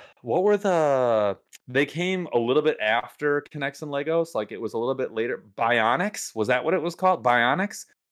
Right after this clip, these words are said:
And they were, like, half Lego, half K'Nex,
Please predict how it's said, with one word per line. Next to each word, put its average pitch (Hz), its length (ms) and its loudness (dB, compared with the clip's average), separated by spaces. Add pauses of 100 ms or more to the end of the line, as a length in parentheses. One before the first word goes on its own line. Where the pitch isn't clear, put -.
(140)
And 131 160 0
they 135 100 2
were, 143 160 4
like, 123 380 0 (140)
half 156 400 -2
Lego, 139 640 4 (440)
half 151 320 -2
K'Nex, 120 580 -2